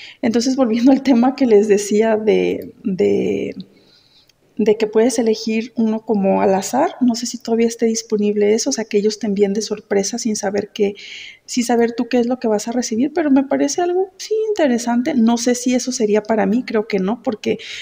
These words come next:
como me la pienso tanto para escoger un proyecto, porque solo llevo uno principal a la vez, pues el hecho de que alguien lo escoja por mí creo que no sería tan genial. Este, no sabía que era de, de Gecko Roche, se llama Spirit Horse,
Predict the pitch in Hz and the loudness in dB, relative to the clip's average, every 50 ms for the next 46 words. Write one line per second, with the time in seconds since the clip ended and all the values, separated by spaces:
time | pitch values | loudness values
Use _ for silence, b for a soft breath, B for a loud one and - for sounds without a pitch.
0 | B B - 220 220 220 214 208 208 208 208 - 226 240 247 240 330 - - 330 | B B -2 0 2 2 4 4 4 2 2 2 0 0 0 -2 -4 -4 -2 -2
1 | 320 311 294 269 - 233 220 220 - - 214 - - 226 226 226 - - 247 247 | 0 0 -2 -2 0 0 0 0 -2 -6 -6 -2 -2 -2 -2 -2 0 2 2 4
2 | 254 277 277 262 254 254 240 - - - - - 180 - - 185 - 233 233 240 | 4 2 2 2 2 0 0 -2 -6 -6 -6 -8 -8 -8 -10 -6 -4 -2 0 0
3 | 254 240 247 254 247 240 233 - 233 240 247 240 254 247 254 240 226 233 - 214 | 2 2 2 2 2 2 2 2 2 4 4 4 2 2 0 -2 -2 -2 -2 -6
4 | 208 - 226 214 208 208 - - 220 220 240 240 233 226 262 453 - B B B | -2 0 0 2 2 0 -2 -2 0 0 2 2 4 2 2 2 -2 B B B
5 | B B B B _ _ - 226 214 202 - 214 202 208 202 - - 247 233 240 | B B B B _ _ 2 4 4 4 4 2 2 2 0 2 0 -2 0 2
6 | 233 208 208 220 233 226 226 214 - - 202 - 226 208 - 220 214 202 202 208 | 0 0 2 2 2 0 0 0 -2 -4 -4 -4 -8 -4 -2 -2 0 0 0 0
7 | 208 - 220 208 208 - 214 202 202 196 - - 214 208 208 196 202 - 208 214 | 0 -2 -4 -6 -6 -4 -2 -2 -2 -2 -4 -2 0 0 0 0 0 -4 -4 -4
8 | - - 202 190 175 - - - B B B B B B B B B - 262 269 | -6 -6 -4 -4 -2 -4 -6 -8 B B B B B B B B B 0 0 0
9 | - - - - 403 539 587 - - - _ _ 254 240 247 262 262 - 349 339 | -2 -2 0 2 2 2 0 -4 -12 -20 _ _ 4 6 6 6 4 2 0 -2
10 | 349 339 349 - 339 339 339 320 277 233 233 233 - 202 226 214 226 220 - - | -2 -2 0 0 0 2 2 2 2 0 0 -2 0 0 0 2 0 -2 -2 -2
11 | 254 240 240 233 254 349 - - - B B B B B B B - - 247 226 | -2 0 2 2 2 0 -2 -6 -12 B B B B B B B -6 -2 0 2
12 | 226 220 226 240 233 - - 262 247 240 240 240 240 - - 247 247 269 349 453 | 2 2 0 0 -2 -2 -2 0 0 0 -2 -4 -8 -4 0 0 2 4 2 2
13 | - - - | 0 -2 -8